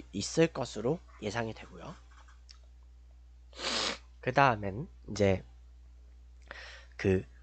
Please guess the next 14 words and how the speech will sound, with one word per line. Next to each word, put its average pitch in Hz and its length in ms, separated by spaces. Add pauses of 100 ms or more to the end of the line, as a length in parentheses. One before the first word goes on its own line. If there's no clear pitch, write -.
(260)
온누리 196 560
상품권이나 131 640 (1900)
아니면 127 400
각 - 260
지자체별로 113 840
지역 127 440
사랑 220 320
상품권 202 540
이런 196 160
게 190 80
있나 175 160
봐요. 87 160
서울은 269 380
모르겠어요. 95 560